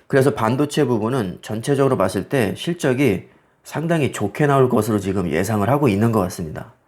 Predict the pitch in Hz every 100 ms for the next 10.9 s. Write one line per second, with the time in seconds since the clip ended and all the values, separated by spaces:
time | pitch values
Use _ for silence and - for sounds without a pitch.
0 | _ _ _ _ _ - - 165 165 127
1 | 175 185 180 156 120 - 143 104 80 151
2 | 156 170 156 147 131 117 90 98 120 117
3 | 104 101 98 101 90 - _ _ _ -
4 | 107 131 139 95 90 98 80 73 113 -
5 | _ _ - - - 117 127 123 107 110
6 | 110 151 143 95 113 117 92 - 123 123
7 | 107 117 107 98 127 107 95 - _ _
8 | _ - 143 147 165 151 139 127 107 110
9 | 117 117 107 98 92 95 113 - _ -
10 | 110 139 135 101 90 90 87 98